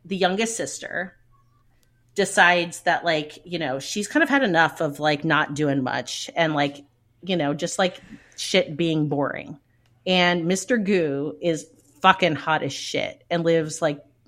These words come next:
in a cottage next door. He's very mysterious. He has a drinking problem, but he is very attractive and brooding and all sorts of things.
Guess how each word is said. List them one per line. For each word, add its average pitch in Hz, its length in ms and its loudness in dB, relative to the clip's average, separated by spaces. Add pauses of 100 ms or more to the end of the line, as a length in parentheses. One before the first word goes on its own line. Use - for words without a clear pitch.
in 180 80 0
a 165 60 0
cottage 180 460 2
next 175 260 -2
door. 147 220 0
He's 147 200 -6
very 180 260 4
mysterious. 139 920 -2
He 147 480 -4
has 170 220 2
a 180 60 0
drinking 156 380 0
problem, 147 340 0
but 139 100 -6
he 156 200 -4
is 143 160 -2 (580)
very 139 560 6
attractive - 760 -6
and 143 500 4
brooding 143 640 0
and 156 120 -2
all 139 100 2
sorts - 280 -8
of 135 100 -12
things. - 420 -18